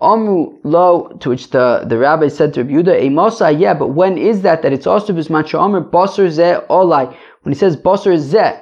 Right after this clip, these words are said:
right, which is like eile, right? There, right, th-, this basar is, um, osir. Shanoder min adar v'nesayev ba'achar v'yesh lo benosin tam, or is it osir? That if you make an eder against something and it gets mixed together with something else, then, right, and, and, and it imparts flavor, so then the thing that imparts flavor in is osir.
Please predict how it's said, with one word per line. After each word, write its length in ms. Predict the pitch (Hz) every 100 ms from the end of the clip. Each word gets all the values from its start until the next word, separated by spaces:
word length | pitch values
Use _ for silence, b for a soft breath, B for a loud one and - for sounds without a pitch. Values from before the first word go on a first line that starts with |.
| - _ _ _ _
right, 200 | 139 147
which 160 | 160 -
is 120 | 131
like 140 | 135
eile, 460 | 135 185 196 131 - b b b -
right? 260 | 139 143
There, 120 | 147 139
right, 160 | 135
th-, 220 | 165 170
this 240 | 143 185 -
basar 580 | 156 147 156 147 120 B B B B
is, 420 | - 131 139 131 135
um, 540 | 135 123 123 117 - _ _ _ _
osir. 400 | 131 139 135 120 98
Shanoder 540 | - 123 135 202 190
min 120 | 175
adar 280 | 143 143 175
v'nesayev 600 | 180 156 135 175 180 156
ba'achar 440 | 147 131 185 185 151
v'yesh 260 | 147 175
lo 80 | -
benosin 400 | 156 156 151 147
tam, 240 | 175 165 151
or 80 |
is 140 | 151 143
it 60 |
osir? 380 | 113 135 131 113
That 140 | 120 120
if 160 | 117
you 220 | 127 123 B B B
make 200 | 156 165
an 80 | 156
eder 240 | 175 165
against 280 | 143 165 208
something 280 | 208 190 160
and 80 | 139
it 40 |
gets 200 | 123 123
mixed 200 | 165 160
together 220 | 160 151
with 100 | 135
something 300 | 131 127 151
else, 180 | 185 185
then, 300 | 160 151 -
right, 240 | 104 127 -
and, 140 | 123
and, 200 | - 127
and 200 | - 120
it 160 | 117 -
imparts 440 | - 135 165 151
flavor, 380 | - 180 202 190
so 100 | 180
then 100 | 143
the 80 | 135
thing 160 | 165 156
that 100 | 147
imparts 300 | 127 131 -
flavor 320 | 156 165 151
in 220 | 135 135
is 200 | - 131
osir. 380 | 98 123 -